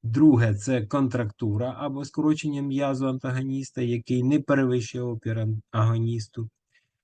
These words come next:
А на третє — анатомічні зміни м'яких та жорстких кісткових тканин суглоба, тобто внутрішнього суглобу якісь зміни структурні, які не дозволяють зробити цей рух в повному обсязі. Біль під час руху.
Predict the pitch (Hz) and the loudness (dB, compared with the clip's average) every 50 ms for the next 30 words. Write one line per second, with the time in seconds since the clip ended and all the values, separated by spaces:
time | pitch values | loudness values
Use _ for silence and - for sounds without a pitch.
0 | _ _ _ - 131 135 139 143 147 147 131 131 - - 156 156 151 135 123 - | _ _ _ -2 0 2 2 4 2 2 0 -2 -2 0 2 2 4 2 2 2
1 | 123 120 127 120 - 135 139 139 123 - 139 131 117 127 139 135 131 127 123 120 | 0 0 0 0 0 0 0 0 -2 -2 -2 -2 0 0 2 2 2 2 2 0
2 | 120 120 120 123 113 - 127 123 110 - 123 117 110 113 120 113 104 104 - - | 0 -2 -2 -4 -4 -4 -4 -4 -4 -2 -4 -4 -2 -2 -2 -2 -2 -4 -4 -6
3 | 104 104 - 104 104 - - 113 110 107 104 98 101 - - 110 104 107 107 104 | -6 -6 -6 -6 -8 -6 -4 -2 0 0 0 0 -2 -2 -2 0 2 4 4 2
4 | 104 - 143 135 131 165 190 226 247 233 208 202 190 185 175 165 - _ - 127 | 2 0 -2 -2 -2 -2 -2 -2 -2 -2 -2 -2 -2 -2 -4 -6 -8 _ -8 -8
5 | 127 - - 117 110 107 113 113 107 110 104 104 101 - 104 98 101 - 104 104 | -8 -6 -4 0 0 2 2 2 0 0 0 -2 0 -2 -2 -4 -2 -2 0 0
6 | 113 110 101 98 95 92 90 85 - 101 101 107 117 135 160 202 226 214 202 190 | 2 2 0 0 -2 -6 -8 -6 -4 -2 -2 0 0 0 -2 -2 -2 -2 -2 -4
7 | 185 180 170 - _ _ _ - - - 139 131 127 127 - 143 135 131 127 123 | -4 -4 -6 -10 _ _ _ -20 -10 -6 -4 -4 -4 -2 -2 0 0 2 2 2
8 | 117 120 135 131 127 - 185 175 156 139 135 131 123 113 120 120 120 123 113 104 | 2 2 0 0 0 0 2 2 2 2 2 0 0 0 0 0 0 0 0 -2
9 | 104 101 98 104 101 - - - - - 92 101 123 127 - - 85 87 87 80 | -2 -2 -2 -2 -4 -4 -8 -12 -10 -6 -4 -2 -2 -4 -4 -6 -8 -6 -6 -8
10 | - 135 131 - - - - - - 85 90 107 147 151 151 - - 98 - - | -10 -12 -16 -18 -16 -16 -16 -16 -14 -6 0 2 4 4 2 0 -6 -8 -8 -6
11 | - 117 117 110 104 - 107 104 110 123 131 120 107 101 104 - - - | -4 -4 -4 -4 -6 -8 -4 0 2 4 4 4 4 2 -2 -6 -14 -14